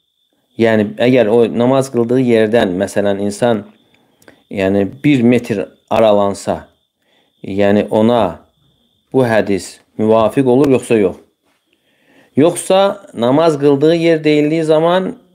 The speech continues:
məscidin özü nəzərdə tutulur? Ə, məsələn, insan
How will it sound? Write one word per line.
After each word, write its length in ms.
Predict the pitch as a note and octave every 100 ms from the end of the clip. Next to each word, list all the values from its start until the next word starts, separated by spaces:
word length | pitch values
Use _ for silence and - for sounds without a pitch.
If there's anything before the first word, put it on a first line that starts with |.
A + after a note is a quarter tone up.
| _ _ _ -
məscidin 600 | B2+ C3 - - C#3 E3+
özü 240 | C#3 C#3 D3
nəzərdə 400 | A2 G#2 F2 -
tutulur? 400 | - - - - _ _ _ _ _ _ _ F#3+ _ _ _ _ _ _ _ _ _ _ _
Ə, 180 | - G2+ G2+
məsələn, 460 | C3 C3 C3 B2+ A2+
insan 640 | A2 - B2+ C#3+ E3+ -